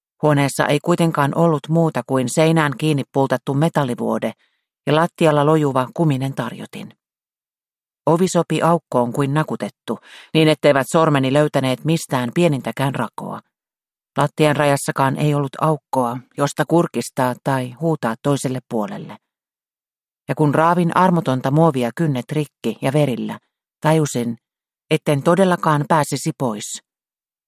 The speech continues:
Olin auttamattomasti ansassa, ja tieto siitä oli melkein musertaa minut. Kun heräsin, helpotus oli sanoin kuvaamaton.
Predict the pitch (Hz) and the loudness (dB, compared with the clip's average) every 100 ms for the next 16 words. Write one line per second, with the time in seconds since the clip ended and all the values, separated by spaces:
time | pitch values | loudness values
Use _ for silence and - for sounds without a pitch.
0 | _ 160 151 135 165 170 147 135 - 135 | _ 0 2 2 2 2 0 -2 -2 -2
1 | 131 - - 156 135 104 - - 107 _ | -2 -4 -2 -2 -2 -6 -10 -10 -12 _
2 | _ _ - 123 - 170 151 117 151 143 | _ _ -10 -6 0 0 0 -6 -4 -4
3 | - 110 - 143 139 151 147 - 127 147 | -6 -12 -6 -2 0 2 0 -2 -2 -2
4 | 151 117 - 113 104 101 - - - _ | -2 -4 -6 -10 -10 -12 -14 -18 -20 _
5 | _ _ _ _ _ _ _ _ _ _ | _ _ _ _ _ _ _ _ _ _
6 | _ _ _ _ - 131 147 156 156 - | _ _ _ _ -6 -2 2 2 0 -2
7 | 120 117 - _ _ _ _ - 156 160 | -6 -8 -14 _ _ _ _ -2 0 2
8 | 143 131 - - 156 139 170 139 120 110 | 0 -4 -6 -2 0 2 0 -2 -4 -6
9 | 117 104 107 - - | -8 -8 -10 -14 -14